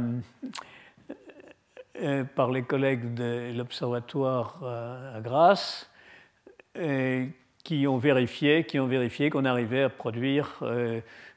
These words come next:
des franges à travers des paires de fibres. Et puis ici, en combinant directement, euh, en mode hypertélescope avec quatre, l'équivalent de quatre grandes ouvertures,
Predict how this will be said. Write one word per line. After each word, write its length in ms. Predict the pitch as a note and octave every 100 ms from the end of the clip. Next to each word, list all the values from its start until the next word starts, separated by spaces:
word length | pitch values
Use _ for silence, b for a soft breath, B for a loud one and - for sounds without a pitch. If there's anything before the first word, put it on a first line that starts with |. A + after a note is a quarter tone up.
| -
des 140 | B2
franges 360 | A2+ - C#3 B2+
à 60 | B2
travers 200 | B2+ A#2+
des 100 | A2
paires 240 | D3+ C3+
de 100 | A#2+
fibres. 500 | - D3+ F3+ F#3 G3 - B B B _ - - -
Et 100 | C3+
puis 300 | - C#3 B2
ici, 260 | A#2 - E3
en 100 | C#3+
combinant 440 | D3 B2+ C3+ C#3+
directement, 880 | C3 D3+ D3+ - C3+ C3+ D3 F3 D3
euh, 60 |
en 120 | C3 C3
mode 200 | C3+ B2+
hypertélescope 800 | B2 C3 - B2 A#2 - C#3 C#3
avec 280 | B2 A#2+ -
quatre, 460 | C#3+ - - C#3+
l'équivalent 380 | A#2+ A#2+ B2 B2
de 80 | B2
quatre 140 | C3+
grandes 220 | C3 B2+
ouvertures, 560 | A#2 A#2 A2 - D#3